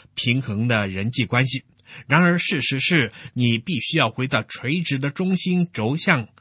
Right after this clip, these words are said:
去，先处理你和神之间的关系。你们要先求他的国和他的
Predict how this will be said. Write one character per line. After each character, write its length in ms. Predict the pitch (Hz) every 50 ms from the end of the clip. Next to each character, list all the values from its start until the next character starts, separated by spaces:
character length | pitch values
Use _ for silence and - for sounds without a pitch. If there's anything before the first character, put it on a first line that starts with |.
| - - - - - _ -
去， 320 | - - - 131 120 110 -
先 400 | - - - - 220 220 233 262
处 220 | - - - 220 147
理 400 | 110 87 80 87 104 - 110 - - _ _ _
你 140 | - 110 104
和 220 | 101 - 123 117 110
神 380 | - - - 104 104 143 202
之 200 | - - 123 107
间 260 | 104 - - 107 98
的 80 | 98 98
关 220 | - - 92 95
系。 220 | 95 - - 101 - _ _ _ _ _ _ _ _ - - - - - - -
你 120 | 147 156
们 120 | 160 180
要 160 | 180 160 131 131
先 400 | - - - 240 247 262 269 226
求 240 | - 107 110 123
他 160 | 127 - 151 139
的 80 | 127 120
国 460 | - - 95 95 98 107 131 127 -
和 300 | _ - - 110 110 113
他 220 | - - - 120 110
的 120 | 107